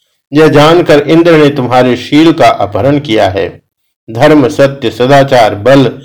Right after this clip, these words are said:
और मैं लक्ष्मी, ये सब शील के ही आधार पर रहते हैं। शील ही सबकी जड़ है।" यह कहकर लक्ष्मी तथा शील आदि सभी गुण इंद्र के पास चले गए। इस कथन को सुनाकर दुर्योधन ने पुनः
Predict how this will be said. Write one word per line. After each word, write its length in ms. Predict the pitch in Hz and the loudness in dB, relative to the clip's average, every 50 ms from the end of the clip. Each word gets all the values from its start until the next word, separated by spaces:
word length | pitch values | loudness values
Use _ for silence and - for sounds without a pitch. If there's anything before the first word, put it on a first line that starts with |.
| - _ _ _ _ - | -20 _ _ _ _ -2
और 180 | 143 151 151 135 | 0 2 2 2
मैं 260 | 123 127 139 143 135 | 2 2 2 2 2
लक्ष्मी, 560 | 120 127 123 127 - - 139 123 110 107 - - | 2 2 0 -2 -2 -2 -2 -2 -2 -4 -6 -4
ये 180 | 139 147 165 160 | -2 0 0 0
सब 200 | 160 175 160 135 | 0 -2 -2 -2
शील 400 | - - - 165 170 180 185 165 | -4 -6 0 2 2 2 2 0
के 100 | 165 160 | -2 -2
ही 180 | 143 127 139 131 | 0 0 0 -2
आधार 420 | - 123 110 104 101 120 135 135 | 0 0 -2 0 0 0 0 0
पर 180 | 131 - 113 101 | -2 -4 -6 -4
रहते 360 | 98 98 104 101 107 123 113 | -4 -6 -8 -6 -4 -6 -4
हैं। 320 | 98 90 92 104 98 - _ _ _ _ _ _ _ | -4 -4 -8 -8 -12 -20 _ _ _ _ _ _ _
शील 280 | - - 170 175 185 - | -6 0 0 2 2 2
ही 180 | 165 175 165 | 2 0 0
सबकी 380 | 160 - 127 127 - - 156 143 | 0 0 -4 -4 -2 -2 -2 -2
जड़ 240 | 101 104 117 123 127 | -2 -2 -2 -2 -2
है।" 320 | - 95 92 92 - - _ _ _ _ _ _ _ _ _ _ _ - | -2 -2 -4 -6 -8 -14 _ _ _ _ _ _ _ _ _ _ _ -2
यह 160 | 156 175 190 | 0 0 0
कहकर 640 | 190 185 170 160 156 160 147 143 143 147 - - - _ _ - | 2 2 0 0 0 0 0 0 0 -4 -8 -18 -20 _ _ -4
लक्ष्मी 400 | 123 139 135 - - 165 170 165 | -4 -4 -2 -2 0 0 0 0
तथा 320 | 170 147 135 - 127 117 | 0 -2 -2 0 0 0
शील 360 | - - - 147 156 165 156 - | 0 -2 -2 0 0 0 0 0
आदि 320 | - 135 131 123 123 120 | 0 0 0 0 -2 -4
सभी 340 | - - 135 139 165 170 151 | -2 0 0 2 2 2 2
गुण 260 | 123 113 107 107 107 - _ _ _ _ _ - | 0 -2 -4 -6 -8 -16 _ _ _ _ _ -4
इंद्र 280 | 156 170 170 147 127 | -2 -2 0 0 -2
के 160 | - - 113 110 | -2 -2 -4 -4
पास 380 | 110 - 113 127 127 127 127 | -2 0 0 0 0 0 -2
चले 260 | - 110 104 107 101 | -6 -6 -4 -4 -4
गए। 300 | 95 95 90 87 87 - _ _ _ _ _ _ _ _ _ - | -4 -4 -4 -4 -6 -8 _ _ _ _ _ _ _ _ _ -4
इस 220 | 170 180 175 175 - 165 | -2 -2 -2 0 -2 -2
कथन 280 | 151 160 170 175 170 | 0 0 0 0 0
को 160 | 151 160 151 | 0 0 -2
सुनाकर 500 | 139 - - 131 135 139 147 143 147 131 | -2 -2 -2 -2 0 0 0 0 0 -2
दुर्योधन 640 | 113 110 120 123 120 131 139 139 135 139 165 165 160 | -2 -2 -4 -2 0 0 0 0 0 0 0 0 0
ने 60 | 135 | 0
पुनः 320 | 117 - - 131 143 - | -2 -4 -2 -2 0 0